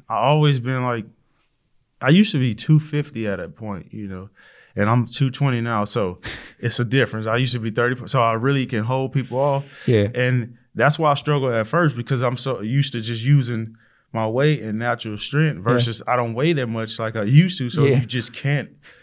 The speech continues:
Speaker 1: physically move people. And then I had to, to change my game, but at first it was just,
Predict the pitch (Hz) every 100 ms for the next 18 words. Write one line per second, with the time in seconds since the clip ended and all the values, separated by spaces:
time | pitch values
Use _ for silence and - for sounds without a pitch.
0 | _ _ 143 135 120 123 117 120 147 147
1 | - 123 117 110 113 123 127 127 143 151
2 | 143 127 - 104 131 127 104 104 101 127
3 | 131 123 98 123 143 - _ _ _ _
4 | _ - 123 - 170 196 147 127 131